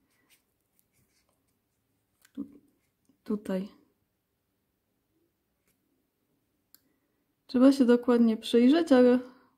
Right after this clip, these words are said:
właśnie w tym miejscu, w tym miejscu, skąd wychodzi ten nowy pęd,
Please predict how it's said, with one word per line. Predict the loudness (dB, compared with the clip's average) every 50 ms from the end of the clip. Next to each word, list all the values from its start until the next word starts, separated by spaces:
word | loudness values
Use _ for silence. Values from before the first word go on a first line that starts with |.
| _
właśnie | -14 -14 -12 -8 -6 -6 -6 -6 -8 -12 _ _ _ _ _ _ _ _ _ _ _ _ _ _ _
w | _ _
tym | 2 4 4 4
miejscu, | 4 2 -2 -4 -6 -6 0 2 2 2 2 0 -4 -10 -20 _ _ _ _ _ _ _ _ _ _ _ _ _ _ _ _ _ _ _ _ _ _ _ _ _ _ _ _ _ _ _ _ _ _ _ _ _ _
w | _ _
tym | -6 -2 -2
miejscu, | 0 0 -2 -4 -6 -8 -8 -2 2 2 4 2 2 -2 -8 -18 _ -20
skąd | -20 -20 -10 -4 0 2 2 2 2
wychodzi | 0 -2 -2 -2 -2 -2 -2 -4 -6
ten | -4 -2 0 2
nowy | 2 2 2 2 0 -2
pęd, | -2 -2 0 2 2 2 0 -2